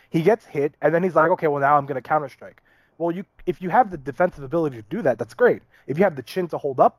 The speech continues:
using that, that's great. I don't see it with him. And I don't think the Eric Silva comparison is, is ultimately fair,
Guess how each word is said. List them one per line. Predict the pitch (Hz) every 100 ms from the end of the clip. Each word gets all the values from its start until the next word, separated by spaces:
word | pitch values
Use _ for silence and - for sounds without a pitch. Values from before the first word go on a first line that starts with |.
| 131
using | 131 117 113
that, | 110 117
that's | 110 -
great. | 240 233 95 _ _ _ _ _ _ _ _ _ _ _ _ _ -
I | 165
don't | 220 220
see | - 208
it | 285
with | 139 -
him. | - _ _ -
And | 156 151 143 127 _ _ _ _ _ _ _ _ _
I | -
don't | 269
think | 277 226
the | 208
Eric | 196 185
Silva | - 185
comparison | 170 156 160 156 151 135
is, | 120
is | 131 123 - -
ultimately | 147 170 170 139
fair, | - 127 117 113